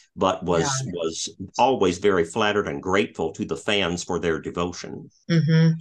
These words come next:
Speaker 2: Absolutely. Um, he, he did. I mean, his, the, again, I started watching it,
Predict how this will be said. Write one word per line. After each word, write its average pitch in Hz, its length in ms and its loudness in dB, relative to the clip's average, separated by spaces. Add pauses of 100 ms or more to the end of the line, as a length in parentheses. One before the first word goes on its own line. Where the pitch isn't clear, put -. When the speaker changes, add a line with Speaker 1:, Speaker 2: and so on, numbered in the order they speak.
(140)
Speaker 2:
Absolutely. 160 800 2
Um, 147 460 4
he, 196 180 4
he 185 320 0
did. 165 300 4
I - 80 -2
mean, 143 220 -8
his, 185 500 0 (440)
the, 156 180 4 (440)
again, 175 380 2
I 170 100 4
started 170 420 0
watching 156 480 -4
it, 143 260 -2